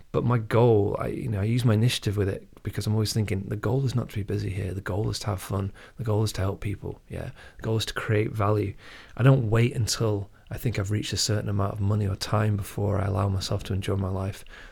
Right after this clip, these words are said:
That was something really important to me when I created Caterhollis, and something else you can do as well. You know, if you don't like something, change it.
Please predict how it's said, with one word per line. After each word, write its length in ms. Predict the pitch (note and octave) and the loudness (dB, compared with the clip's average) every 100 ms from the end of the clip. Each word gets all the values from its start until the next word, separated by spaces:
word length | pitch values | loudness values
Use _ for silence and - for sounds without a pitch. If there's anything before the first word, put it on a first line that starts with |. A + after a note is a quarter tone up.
| - | -8
That 180 | - A2+ | -2 0
was 140 | B2 G#2 | 2 0
something 300 | A2+ G2+ G2+ | 0 0 0
really 160 | G2+ | 0
important 500 | G#2 - G#2 G2 A2+ | -2 0 0 0 -4
to 120 | - | -6
me 200 | G2+ G2+ - - - - | -4 -4 -8 -20 -20 -6
when 120 | G#2 | -2
I 40 | G2+ | -2
created 420 | - G#2+ - G#2+ | 0 0 0 -2
Caterhollis, 500 | G2+ - F#2 G2 - | -2 0 0 0 0
and 100 | G2+ | 2
something 280 | D3 C#3 A#2 | 4 6 6
else 240 | G2+ - | 4 0
you 80 | - | -4
can 120 | G2+ | -4
do 160 | F#2+ F#2+ | -2 -4
as 120 | - | 0
well. 260 | G#2 A2 - - - - - | 2 2 -2 -14 -20 -20 -4
You 80 | A2 | 0
know, 100 | F#2+ | 0
if 80 | |
you 80 | - | 2
don't 200 | A#2 A#2+ | 2 2
like 220 | G#2 A2 | 2 0
something, 240 | - F#2+ G2 | -2 -2 -2
change 360 | - G2+ G#2+ | -2 0 0
it. 140 | F#2 | -2